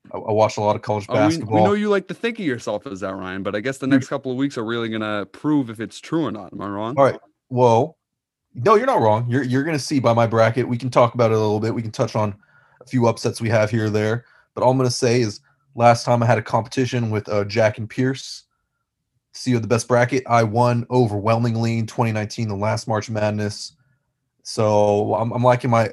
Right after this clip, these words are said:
Speaker 1: and that's when I barely even watched. This time I've been watching almost every single game I could possibly watch. Big Ten, Big Twelve, A C C, Big East,
Speaker 2: But I guess,
Speaker 1: Gonzaga.
Speaker 2: I guess then before we get too much further,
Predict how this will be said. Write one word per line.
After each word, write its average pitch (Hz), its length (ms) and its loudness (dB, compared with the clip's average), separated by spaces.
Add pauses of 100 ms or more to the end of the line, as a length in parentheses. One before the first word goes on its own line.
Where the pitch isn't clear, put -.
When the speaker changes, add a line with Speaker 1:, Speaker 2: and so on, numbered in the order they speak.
Speaker 1:
and 131 140 0
that's 151 160 2
when 175 100 2
I 143 80 2
barely 120 240 2
even 104 160 -6
watched. - 460 -14
This 127 180 -2
time 135 240 4
I've 123 120 0
been 123 80 2
watching 113 280 2
almost 104 240 -4
every 123 200 -4
single 131 260 -2
game 113 380 -2 (220)
I - 40 -12
could 113 100 -10
possibly 117 360 4
watch. 104 320 2
Big 127 180 2
Ten, 113 240 -2
Big 120 220 0
Twelve, 107 360 -2
A 135 120 2
C 127 160 -4
C, 110 380 -6 (440)
Big 131 180 -2
East, 113 460 -6 (1160)
Speaker 2:
But 131 180 0
I 113 180 8
guess, 107 120 4
Speaker 1:
Gonzaga. 107 160 2
Speaker 2:
I 170 80 0
guess 220 200 0
then 220 120 -2
before 180 320 0
we 156 100 2
get 143 180 0
too 170 140 -2
much 135 180 -2
further, 123 420 -4